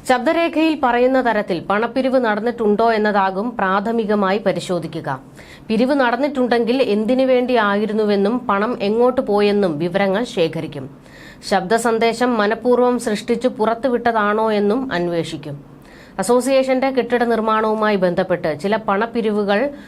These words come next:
നടന്നതിനെപ്പറ്റി നേരത്തെ തന്നെ വിജിലൻസിന് പരാതികൾ ലഭിച്ചിരുന്നു.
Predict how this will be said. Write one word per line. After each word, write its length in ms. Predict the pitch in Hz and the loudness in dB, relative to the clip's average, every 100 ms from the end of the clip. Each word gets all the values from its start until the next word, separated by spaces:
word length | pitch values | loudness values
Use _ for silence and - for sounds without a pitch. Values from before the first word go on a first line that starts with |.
| - 196 | -6 -2
നടന്നതിനെപ്പറ്റി 920 | 202 208 233 247 233 220 - 165 135 | 0 0 2 2 0 -2 -2 -4 0
നേരത്തെ 520 | 185 208 220 226 214 | 0 0 0 0 2
തന്നെ 160 | 214 | 0
വിജിലൻസിന് 640 | 220 202 180 220 226 226 226 | 0 -2 0 -2 -2 -2 -2
പരാതികൾ 640 | 226 202 208 226 208 156 | 0 0 0 0 0 -2
ലഭിച്ചിരുന്നു. 680 | 143 175 165 165 151 139 139 | -2 -4 -4 -6 -8 -8 -12